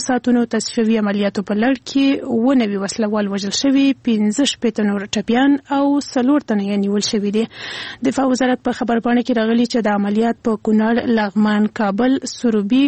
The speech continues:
د کابل په سروبي، غزني، هرات او بادغیس کې ترسره شوي دي. دفاع وزارت همدارنګه وایي چې د دغو عملیاتو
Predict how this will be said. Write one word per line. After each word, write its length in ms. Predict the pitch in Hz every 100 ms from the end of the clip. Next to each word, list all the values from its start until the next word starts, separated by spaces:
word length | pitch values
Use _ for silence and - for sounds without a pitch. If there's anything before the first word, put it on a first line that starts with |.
| 262 - - - - - 214
د 100 | 220
کابل 240 | 220 226 220
په 100 | 220 -
سروبي، 340 | 208 202 254 269 233
غزني، 380 | 202 - 254 262
هرات 340 | 220 240 247 247
او 20 | 220 202
بادغیس 420 | 196 226 294 269
کې 240 | - 196 -
ترسره 320 | 202 - 202 -
شوي 220 | 202 202 202
دي. 100 | 202 - - - - 233
دفاع 180 | - 214
وزارت 320 | 214 214 214 220
همدارنګه 480 | 214 220 233 226 220
وایي 240 | 247 269
چې 160 | 302 269
د 80 |
دغو 220 | 240 233 226
عملیاتو 400 | 220 214 208